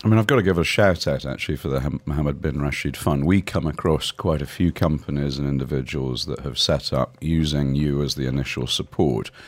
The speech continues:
Every single one has succeeded. It's not, Natalie, just about the money.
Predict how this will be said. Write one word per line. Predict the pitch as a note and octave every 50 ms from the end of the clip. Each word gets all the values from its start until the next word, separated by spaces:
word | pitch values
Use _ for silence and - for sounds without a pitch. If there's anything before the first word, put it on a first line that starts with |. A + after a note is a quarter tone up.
| - - - - _ _ -
Every | B2+ A2 A2+ A2
single | - - G#2 F2+ F2 D#2 C#2+ D#2
one | F2 F#2 D#2+ C#2+ C#2 B1+
has | D2 D#2 C#2 -
succeeded. | - - - - - - G2+ F#2 E2 C#2+ B1+ B1+ - - - - - - -
It's | - F#2 - -
not, | G#2 B2 B2+ - -
Natalie, | F#2+ G2 F2+ E2 F2+ F2 E2
just | D2+ - G2+ F2+ D#2+ - - -
about | B1 C#2+ D#2 D2+ - -
the | - B1+
money. | D2+ E2 E2 D2+ C#2 B1+ B1+ B1